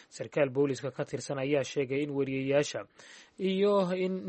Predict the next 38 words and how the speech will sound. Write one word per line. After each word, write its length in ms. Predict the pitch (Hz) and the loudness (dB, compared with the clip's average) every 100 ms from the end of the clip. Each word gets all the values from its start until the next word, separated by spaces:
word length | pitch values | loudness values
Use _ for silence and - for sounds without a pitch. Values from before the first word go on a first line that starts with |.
| 175 | -2
ninka 420 | 185 - 165 151 | -2 0 2 4
weerarka 480 | 151 165 156 143 147 | 6 4 4 0 -2
geystay 680 | 131 139 - 165 160 160 151 | -2 -4 -2 0 2 2 0
uu 340 | 165 160 143 | 0 0 0
ku 160 | - 170 | 0 -4
sugnaa 380 | - 117 135 135 | -4 -6 -4 0
dabaqa 500 | 151 147 - 147 139 | 2 2 4 4 4
laba 200 | 143 139 | 2 0
iyo 120 | 135 | -2
soddonaad 500 | 127 139 139 147 151 | -4 -4 -2 0 0
ee 80 | 139 | 0
daarta 560 | 127 147 - 143 135 160 | 2 0 0 -2 -2 -4
Mandalay 600 | 139 135 135 135 127 117 | -8 -6 -2 -2 -2 0
Bay. 360 | 120 143 117 - _ - - - - - | 6 6 6 -6 _ -20 -20 -20 -20 -16
Halkaas 320 | 120 - 131 | -6 -2 0
ayuuna 280 | 131 135 139 | 0 -2 -2
ka 100 | 131 156 | 2 2
soo 160 | 147 | 2
toogtay 360 | 135 139 117 139 | 2 -2 0 0
dadka 320 | 151 147 139 | 0 0 -2
oo 200 | 113 110 | -4 -4
ku 80 | - | -4
sugnaa 400 | 147 151 139 135 | -2 -2 -2 -4
xaflad 300 | 123 131 147 | -2 -2 -2
ka 120 | - 160 | -2 0
dhacaysay 500 | 147 107 113 160 135 117 - - - | 0 0 0 4 4 2 -16 -20 -6
meel 240 | 180 196 208 | 2 4 6
barxada, 580 | 170 156 - 156 113 107 | 6 4 4 2 2 -4
isagoo 380 | - 160 147 135 | 0 4 4 2
dadweynaha 500 | 135 135 143 160 143 | 0 0 0 0 0
goobtaas 400 | 131 147 147 135 | 0 0 0 -2
ku 120 | - | -2
sugnaa 400 | 170 127 117 139 | -4 -4 -4 -2
sida 260 | 135 160 160 | 0 2 2
roobka 500 | - 180 160 143 - | 4 4 6 4 0
ugu 220 | 139 127 135 | 0 0 -2
rusheeyey 500 | 123 - 131 120 113 | -2 -4 -4 -4 -4
rasaasta. 520 | 117 - 139 - | -6 -2 -2 0